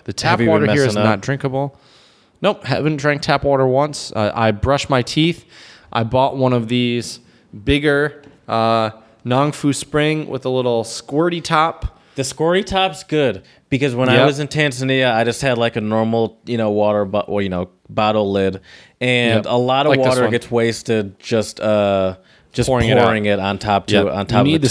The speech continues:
Speaker 1: squirty
Speaker 2: toothbrush or
Speaker 1: top.
Speaker 2: something.
Speaker 1: I learned that
Speaker 2: Yeah.
Speaker 1: quick. Yeah, yeah.
Speaker 2: And you
Speaker 1: Um,
Speaker 2: can
Speaker 1: so
Speaker 2: actually
Speaker 1: I've
Speaker 2: get
Speaker 1: been
Speaker 2: some
Speaker 1: using
Speaker 2: pressure
Speaker 1: that.
Speaker 2: behind it to, like, you know, s-, move
Speaker 1: Rinse
Speaker 2: some
Speaker 1: it.
Speaker 2: Yeah, yeah,
Speaker 1: Exactly.
Speaker 2: yeah.
Speaker 1: Exactly. But, uh, the funny thing is now I have an,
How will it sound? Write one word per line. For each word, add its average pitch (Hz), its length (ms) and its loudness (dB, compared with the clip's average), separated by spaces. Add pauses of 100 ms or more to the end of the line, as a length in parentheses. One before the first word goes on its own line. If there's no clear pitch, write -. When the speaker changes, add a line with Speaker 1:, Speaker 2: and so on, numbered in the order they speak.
Speaker 1:
squirty 147 360 2
Speaker 2:
toothbrush 117 120 -2
or 151 40 2
Speaker 1:
top. 127 240 2
Speaker 2:
something. 92 160 -2
Speaker 1:
I 120 40 2
learned 139 340 2
that 120 140 0
Speaker 2:
Yeah. 113 140 2
Speaker 1:
quick. - 440 -2
Yeah, 110 340 0 (600)
yeah. 101 280 -2 (280)
Speaker 2:
And - 100 0
you - 60 2
Speaker 1:
Um, - 60 2
Speaker 2:
can 185 120 2
Speaker 1:
so 156 80 0
Speaker 2:
actually 147 40 4
Speaker 1:
I've 143 40 4
Speaker 2:
get 147 160 2
Speaker 1:
been 170 60 4
Speaker 2:
some 160 40 0
Speaker 1:
using 143 220 2
Speaker 2:
pressure 123 160 0
Speaker 1:
that. 117 60 0
Speaker 2:
behind 101 360 -2
it 95 100 -6
to, 107 80 -2
like, 98 260 -2 (160)
you 107 100 -4
know, 87 100 -4
s-, - 300 -14
move 113 500 0
Speaker 1:
Rinse 127 280 4
Speaker 2:
some 98 120 0
Speaker 1:
it. - 60 -8 (400)
Speaker 2:
Yeah, 104 120 0
yeah, 104 80 6
Speaker 1:
Exactly. 95 500 2
Speaker 2:
yeah. - 40 -14 (500)
Speaker 1:
Exactly. 143 520 0
But, 139 300 -4
uh, 139 180 0
the 127 100 -2
funny 196 280 0
thing 180 200 -2
is 120 140 -2
now 135 280 0
I 127 180 2
have 123 340 0
an, 113 180 -4